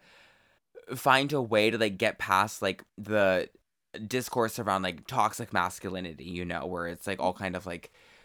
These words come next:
it, basically from the time Drake started being popular to now is, like, when, like, men have been kind of encouraged to, like, be, like, more open about their feelings or whatever. But, like,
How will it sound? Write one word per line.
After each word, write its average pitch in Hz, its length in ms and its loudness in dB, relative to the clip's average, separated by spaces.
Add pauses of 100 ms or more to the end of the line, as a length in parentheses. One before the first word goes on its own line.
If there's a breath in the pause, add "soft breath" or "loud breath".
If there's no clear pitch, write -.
(420 soft breath)
it, 104 200 -4 (140)
basically 190 440 4
from 156 220 2
the 147 80 0
time 123 260 -2
Drake 120 200 0
started 107 180 -6
being 95 160 -4
popular 117 540 2
to 110 220 -6
now 101 340 6
is, 101 120 -2
like, 107 160 -4
when, 98 320 0
like, 95 160 -4
men 92 260 0
have 95 240 -4
been 92 240 -2
kind 92 180 -6
of 71 120 -8
encouraged 101 640 -2
to, 95 260 -2
like, 90 280 -8
be, 90 400 -4 (340 loud breath)
like, 101 160 -4
more 107 320 0
open 104 400 2
about 95 240 2
their 92 140 -4
feelings 101 460 -4
or 95 80 -2
whatever. 82 680 -6
But, 101 260 0
like, 104 200 -2